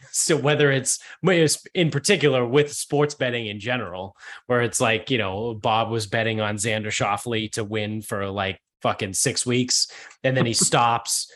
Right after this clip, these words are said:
and then he wins back-to-back tournaments, and then, uh, just all of the, all of the bullshit, right? You guys have been along for the ride. Uh, so here we, here we are on Sunday night, or there we were on Sunday night when we finished recording, and we were like, "Well,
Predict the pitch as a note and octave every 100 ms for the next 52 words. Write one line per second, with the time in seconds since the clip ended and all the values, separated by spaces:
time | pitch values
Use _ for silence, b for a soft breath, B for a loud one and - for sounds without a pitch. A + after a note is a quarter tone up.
0 | B B2 B2 B2 A#2+ A#2 - A2+ G#2 C3
1 | A2+ G#2+ - - A#2 A2 G#2+ G#2 G#2 -
2 | - B B B B B A#2 A2 G#2+ A2
3 | C#3 B2+ C3 - F#3 F3+ D#3+ C3 C3+ E3
4 | E3+ D#3+ D3 E3 D3 A2+ F#2+ A#2 D3+ C#3
5 | D3 D#3+ C3+ B2+ A#2+ A2 G#2+ G#2+ A2 F#2
6 | A#2 C3 D3 C#3+ _ b b b b b
7 | - B2+ C3+ C3+ C3 - D#3+ E3 - _
8 | _ _ _ C3 E3+ E3+ D#3+ D3+ B2+ D#3
9 | C#3 C3+ D3 E3+ F3+ D#3+ A#2+ A#2+ A#2+ C3+
10 | C3 B2+ C#3 D3+ E3 - B2 A2 C3 B2+
11 | A#2 A2 C#3 A#2 B2+ A#2+ A#2 - B2 A#2+
12 | A#2+ C3 D3 A2+ A2 A2 - B2 A#2 -
13 | - A2+ C3+ D3 D#3 D#3 D3 A#2 A#2 A#2
14 | A#2 A#2 A#2+ F3 F3+ D#3